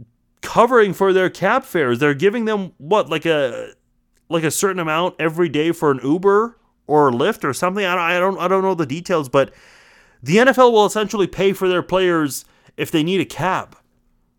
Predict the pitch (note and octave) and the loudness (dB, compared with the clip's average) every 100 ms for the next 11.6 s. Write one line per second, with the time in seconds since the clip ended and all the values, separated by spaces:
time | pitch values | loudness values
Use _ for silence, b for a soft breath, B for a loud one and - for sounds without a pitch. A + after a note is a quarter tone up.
0 | _ _ F#3+ A#3+ C4+ D#4 C#4+ C4+ A3+ G#3+ | _ _ 4 6 8 6 4 2 2 2
1 | G4 C#4+ A3 B2 G#2 B3 A3 C4+ G3+ A#3+ | 0 0 0 0 -2 0 2 2 2 2
2 | C4 G#3 D#3 E3+ F3 A#3+ C4+ C#4 C4+ B3 | 0 -2 -8 -12 -6 -6 -6 0 0 0
3 | A#3 A#3+ A3 A#3 G#3+ A#3 A3+ - b b | 2 0 2 -2 0 -2 -2 -8 b b
4 | b b E3+ G#3 A3+ A#3 A#3 A3+ G#3+ G3+ | b b -6 -4 -2 0 0 0 0 0
5 | - G#3+ B3 G3 G#3+ A3 G#3+ F#3+ - A3+ | -6 -2 -2 0 0 0 2 0 2 0
6 | A#3+ A3+ D#3+ F3+ A3 A3+ G#3+ G#3 A3 A3 | 2 -2 -2 -4 -2 -4 -4 -2 -2 -2
7 | A3+ A3 G#3+ G#3+ - _ _ _ - G3 | -4 -2 -2 -2 -6 _ _ _ -8 -6
8 | A3+ - F#3+ C#3 G#3 A3+ G#3 F3+ G3 G3 | -6 -4 -6 0 -2 0 -6 -4 -4 -4
9 | D3+ D#3 A3 G3+ - G3+ G3+ F3+ - b | -6 -6 -6 -8 -8 -6 -6 -8 -12 b
10 | b b b A2+ G#3 A#3 G#3+ A3+ A#3 G#3 | b b b -4 0 2 2 0 -2 -4
11 | - C3 G#2+ - - | -4 -4 -4 -6 -8